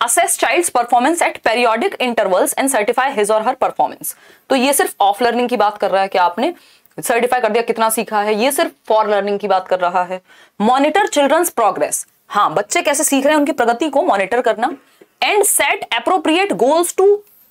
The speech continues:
fill their learning gaps, और आपने क्या किया कि आपने अप्रोप्रिएट गोल सेट किए ताकि जो लर्निंग गैप्स हैं उनको फिल किया जा सके।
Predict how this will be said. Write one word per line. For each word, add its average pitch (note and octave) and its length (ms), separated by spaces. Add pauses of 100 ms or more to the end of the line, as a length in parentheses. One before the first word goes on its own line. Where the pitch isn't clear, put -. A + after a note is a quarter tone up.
(240)
fill F4 220
their D4+ 240
learning A3+ 440
gaps, - 440 (240)
और B3 140
आपने A#3 400
क्या C#4+ 160
किया A#3+ 440 (480)
कि D4 100 (120)
आपने B3 340
अप्रोप्रिएट B3 560
गोल D4+ 300
सेट F#3+ 320
किए A3+ 300 (400)
ताकि G#3 180
जो B3 120
लर्निंग G#3+ 260
गैप्स G3 240
हैं A#3 40
उनको D4 180
फिल C4+ 260
किया C#3+ 240
जा B2+ 100
सके। - 260